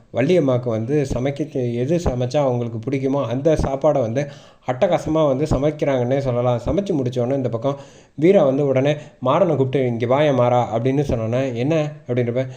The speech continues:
"வள்ளியம்மாக்கு வந்து டயர்டா இருக்காங்க, அவங்களுக்கு வந்து உடம்பு சரியில்லை, இந்த சாப்பாடு இதை கொண்டு போய் வந்து ஊட்டி விடு" அப்படின்னு சொன்னோன்னே, "பாரு, அவங்களுக்காக இவ்வளோ தூரம் வந்து செய்கிற உன் அம்மா தானே, நீ போய் வந்து உதவி செய்ய மாட்டியா?" அப்படிங்கிறப்ப,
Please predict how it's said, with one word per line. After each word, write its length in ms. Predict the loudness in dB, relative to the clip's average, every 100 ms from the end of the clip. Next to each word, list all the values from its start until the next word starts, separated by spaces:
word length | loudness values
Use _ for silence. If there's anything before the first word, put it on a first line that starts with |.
| -12
"வள்ளியம்மாக்கு 520 | -4 2 2 2 0 0
வந்து 260 | 0 0 0
டயர்டா 320 | 0 2 2
இருக்காங்க, 300 | 0 -2 0 0
அவங்களுக்கு 320 | 0 -2 -4
வந்து 240 | -4 -2 -4 -6 -8
உடம்பு 280 | 0 0 0
சரியில்லை, 360 | -2 -2 -2
இந்த 180 | 0 0 0
சாப்பாடு 400 | 0 2 2 2
இதை 180 | 0 -2
கொண்டு 240 | -2 -2
போய் 160 | 0 0
வந்து 200 | 0 -2
ஊட்டி 220 | 0 0
விடு" 200 | 0 0 0
அப்படின்னு 360 | -2 -2 -2
சொன்னோன்னே, 360 | -2 -2 0 -2 -6 -16 -20 _ -6
"பாரு, 240 | -2 0 -2 -6 0
அவங்களுக்காக 520 | 2 4 4 4 4
இவ்வளோ 260 | 2 6 6
தூரம் 240 | 6 6
வந்து 200 | 4 4 2
செய்கிற 280 | 2 4 4
உன் 200 | 2 2
அம்மா 200 | 2 2 0
தானே, 220 | 2 0 -2 -6 -4
நீ 100 | 0
போய் 220 | 4 4 4
வந்து 200 | 2 0
உதவி 240 | 2 2
செய்ய 200 | 2 0
மாட்டியா?" 300 | 0 0 2
அப்படிங்கிறப்ப, 500 | 2 0 0 0 -2